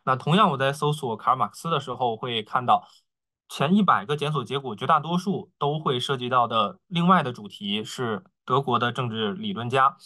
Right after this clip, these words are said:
还会涉及到共产主义、工人等等这样的一些词语。我们可以点击之后再进行放大看，查看它二级的关联程度。那比如说像马克思社会主义啊，又或者是其他的一些这个关键词。那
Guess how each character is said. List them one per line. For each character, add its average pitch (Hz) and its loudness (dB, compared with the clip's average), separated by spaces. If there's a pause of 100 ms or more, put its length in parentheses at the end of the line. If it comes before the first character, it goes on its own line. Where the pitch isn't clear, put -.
(140)
还 110 2
会 160 2
涉 147 0
及 123 -6
到 123 4
共 127 -6
产 120 -4
主 110 -14
义、 107 -2
工 139 -2
人 110 -4
等 107 -6
等 104 -4
这 113 -8
样 104 2
的 101 -4
一 107 -4
些 107 -8
词 104 -4
语。 92 -4 (300)
我 135 2
们 180 4
可 175 2
以 180 6
点 127 -2
击 143 -6
之 156 -2
后 160 -2
再 170 0
进 143 -6
行 120 -12
放 135 2
大 117 4
看， - -4
查 - 2
看 127 0
它 131 2
二 190 4
级 107 -10
的 113 -8
关 117 -4
联 107 -6
程 98 -10
度。 104 -4 (220)
那 110 4 (120)
比 123 -6
如 117 -2
说 123 2
像 117 2 (240)
马 101 2
克 - -16
思 147 2
社 151 2
会 127 0
主 101 -8
义 101 -8 (200)
啊， 104 2
又 135 2
或 127 0
者 110 -2
是 110 -12
其 - -6
他 123 2
的 117 -4
一 113 -8
些 110 -6
这 113 -6
个 101 -4
关 113 -2
键 110 -4
词。 - -14
那 139 0